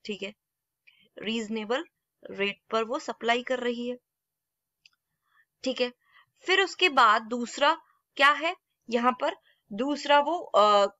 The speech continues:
कंट्रीब्यूट कर रही है, कंट्रीब्यूट भी कर रही है, अ,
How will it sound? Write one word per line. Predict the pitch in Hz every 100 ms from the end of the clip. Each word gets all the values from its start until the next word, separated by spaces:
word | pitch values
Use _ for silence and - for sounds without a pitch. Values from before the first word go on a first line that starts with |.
| _ _
कंट्रीब्यूट | - - - 269 269 262 285 240 302 330 -
कर | 262
रही | 233 226 214 226
है, | 233 175 _ _ _ _ _ _ _ _ _ 240
कंट्रीब्यूट | 233 226 233 220 247 247
भी | 233
कर | 247 254
रही | 247 247 247 262
है, | 294 359 _ _ - _ _
अ, | - 202 196 -